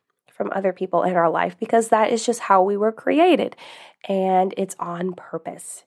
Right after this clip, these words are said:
'Cause if we were all the same, how would we be able to come together as a community to really help each other? Because we would all be the same. We would all have the same skills and the same abilities and the same mindset. Like, that would be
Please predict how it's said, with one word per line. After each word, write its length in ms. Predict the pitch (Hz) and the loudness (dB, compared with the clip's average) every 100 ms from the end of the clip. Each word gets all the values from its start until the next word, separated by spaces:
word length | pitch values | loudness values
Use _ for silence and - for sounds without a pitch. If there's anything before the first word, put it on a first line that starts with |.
| _ - | _ 0
'Cause 240 | 262 254 | 2 4
if 80 | 254 | 4
we 100 | 277 | 4
were 120 | 294 | 4
all 180 | 269 285 | 6 4
the 100 | 311 | 0
same, 320 | - 196 208 | -2 -2 -2
how 240 | 214 202 | 0 2
would 140 | 214 226 | 2 2
we 100 | 240 | -2
be 160 | 214 | 0
able 140 | 190 190 | -2 -2
to 100 | 180 | -8
come 240 | - 190 | -8 -6
together 280 | 185 180 180 | -2 0 0
as 200 | 180 180 | 0 -2
a 40 | |
community 460 | 180 190 185 185 202 | -6 -6 -6 -4 -6
to 120 | 196 | -8
really 180 | 185 185 | -10 -12
help 300 | 180 - - | -14 -16 -16
each 160 | 208 254 | -6 -2
other? 240 | 294 330 - - - - - | 0 0 -4 -20 -20 -20 -2
Because 140 | 254 | 0
we 40 | 254 | 4
would 60 | 262 | 6
all 140 | 262 | 6
be 60 | 262 | 4
the 100 | 247 | 2
same. 300 | 339 277 214 | 0 0 -2
We 60 | |
would 120 | 208 | 0
all 140 | 208 202 | 2 0
have 80 | 202 | -2
the 60 | |
same 200 | - 208 | -4 -6
skills 340 | 190 269 285 208 | -2 2 4 2
and 100 | 214 | -4
the 80 | |
same 160 | - 190 | -6 -6
abilities 460 | 180 233 254 202 180 | 2 4 4 0 -2
and 80 | |
the 100 | 190 | -2
same 160 | 208 196 | 0 2
mindset. 440 | 190 254 - - | 4 2 0 -4
Like, 180 | - 180 | -6 -6
that 160 | 175 - | -6 -4
would 200 | 196 180 | -4 -4
be 340 | 196 190 180 | -4 -4 -6